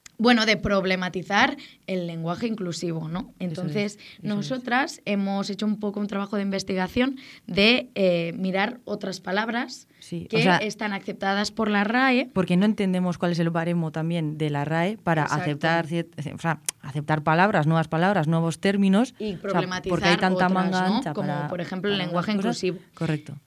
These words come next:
Speaker 1: Y nos hemos encontrado con un abanico maravilloso, ¿no? De palabras
Speaker 2: Sí.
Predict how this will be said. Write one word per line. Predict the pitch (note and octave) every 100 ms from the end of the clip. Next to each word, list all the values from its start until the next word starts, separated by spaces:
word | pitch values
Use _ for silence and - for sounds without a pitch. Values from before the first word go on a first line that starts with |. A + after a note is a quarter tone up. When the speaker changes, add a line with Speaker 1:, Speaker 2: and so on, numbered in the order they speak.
| _
Speaker 1:
Y | A#3 A3
nos | G#3
hemos | A3 C4
encontrado | D4+ C#4+ C#4+ C4+ D4 D#4+ F4+
con | G3+ F#3 F#3
un | F#3+ G#3
abanico | A#3 A#3 A3+ A3 C4+
maravilloso, | C4 F#3+ F3 E3+ G#3 G#3+ A#3
¿no? | A3+
De | C4
palabras | - F3 F3+ F#3 G#3+ G#3+ A3
Speaker 2:
Sí. | -